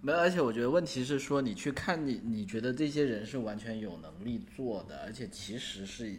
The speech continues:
经可能做过不少的好东西出来，但是就只是说这些人他可能没有办法继续去做，或者他做的好东西你有办法，没有办法可以看得到，是这样的。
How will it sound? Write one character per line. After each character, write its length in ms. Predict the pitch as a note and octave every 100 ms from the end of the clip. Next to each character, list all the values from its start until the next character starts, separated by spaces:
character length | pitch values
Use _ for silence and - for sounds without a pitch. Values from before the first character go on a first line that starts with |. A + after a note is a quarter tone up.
| -
经 380 | - F#2+ G#2 G#2+
可 200 | - -
能 200 | - F2+
做 220 | - C#3+
过 160 | C3 B2+
不 140 | -
少 340 | - A2 - -
的 60 | D2+
好 220 | - A#2+
东 240 | C#3+ F3+ F#3+
西 160 | -
出 180 | E3+ -
来， 180 | E2+ D#2
但 120 | G#2
是 360 | G#2+ A2+ G2 E2 - - - - - - - - - -
就 120 | - C#3+
只 240 | A#2 -
是 40 | B2
说 160 | C3
这 140 | D#3+ D#3+
些 160 | E3+
人 260 | C#3+ G#2 G2
他 200 | B2 C3+
可 100 | A2
能 140 | G#2
没 80 | G#2
有 100 | C3+
办 180 | A2+ A#2+
法 140 | G2 F2
继 80 | B2
续 160 | A2+ A2+
去 220 | - A2+ -
做， 240 | C#3+ G#2+
或 160 | F2+ A#2+
者 160 | G2+ -
他 120 | B2
做 180 | B2 C3
的 80 |
好 220 | A2 F#2 E2
东 200 | G#2+ A2
西 140 | G#2
你 80 | F#2+
有 140 | G2
办 180 | E2+ G2+
法， 220 | F#2+ - - -
没 80 | G3
有 100 | A3+
办 160 | A2
法 160 | G2+ F#2 -
可 60 |
以 40 | F2+
看 220 | - G#2+
得 100 | F#2+ -
到， 200 | B2 - - -
是 60 | - -
这 80 | F#2
样 80 | - - - - - - F#3 - - - - - -
的。 80 | -